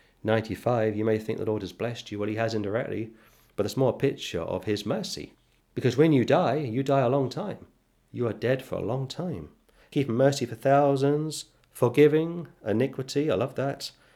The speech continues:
and transgression and sin, I love that as well. And that will by no means clear the guilty. Whoever you are, whoever you are, whatever you've done, if you've been able to escape the justice of the world, one day God will catch up with you.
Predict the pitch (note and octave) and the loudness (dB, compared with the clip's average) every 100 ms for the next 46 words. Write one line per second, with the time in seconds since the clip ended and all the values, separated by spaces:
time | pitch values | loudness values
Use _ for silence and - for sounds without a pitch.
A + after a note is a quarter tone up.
0 | - B2 B2+ A#2+ B2+ B2 A2 - B2+ C#3 | 0 4 4 2 2 4 2 0 0 0
1 | - A2 G#2+ - E3 F#3 - G#2 A2+ A2+ | 0 -4 -2 -4 -4 -6 -6 -4 -2 0
2 | A2+ F#2 B2 B2 C#3 - _ _ - F#2+ | -2 -2 -4 -4 -6 -10 _ _ -6 0
3 | B2 B2+ A#2 G#2+ G2+ A#2+ F#3+ B3 A#3 G#2 | 2 2 2 2 4 4 6 4 2 0
4 | C#2 - - _ _ _ _ - C3+ E3 | -4 -10 -14 _ _ _ _ 2 6 6
5 | F3 E3 A#2 G#2 - C2+ - _ _ - | 6 4 4 0 -10 -14 -16 _ _ 6
6 | D#3 C#3+ C#3 C#3 E3+ D3 B2+ B2+ B2 B2 | 6 8 6 6 2 2 2 2 2 2
7 | C3 D3 C3 B2 A2+ A2 B2 A#2+ D#3+ E3 | 2 2 0 0 -2 -4 0 2 0 -4
8 | _ _ _ A#2 A2+ A#2 A#2+ A#2+ A2 G#2+ | _ _ _ -2 0 2 4 4 2 -4
9 | - A#2 - - B2 C3+ - G#2+ G2+ B2 | -6 -4 -4 0 0 -2 -6 -8 -4 -4
10 | A#2 - - C3+ - - - - A2 A2 | -4 -4 -6 -6 -6 -10 -8 -4 -4 -2
11 | G#2+ A2 C3+ - A#2+ A#2 A2 A2 A2+ G#2+ | -2 -2 -2 -2 0 0 2 0 2 2
12 | A2+ G#2+ A2 A#2 A#2 - _ _ - B2+ | 0 2 0 0 -4 -16 _ _ -8 -6
13 | - - C#3 C#3 E3 F#3+ - - | -6 -2 0 0 -2 -4 -6 -10